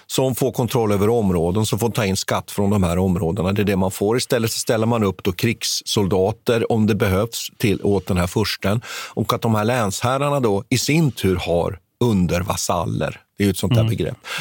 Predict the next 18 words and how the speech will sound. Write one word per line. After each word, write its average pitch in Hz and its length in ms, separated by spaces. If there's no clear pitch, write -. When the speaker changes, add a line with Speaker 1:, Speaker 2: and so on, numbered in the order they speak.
Speaker 1:
Och 143 100
detta 190 360
utvecklas 123 760
i 123 60
någon 98 400
mening 98 460
då 95 240
under 85 180
Kamakura-shogunatet. 92 1160
Och 139 100
här 190 200
spelar 131 380
ju 101 60
samurajerna 101 760
helt 92 320
a-, - 160
avgörande 92 420
betydelse. 80 520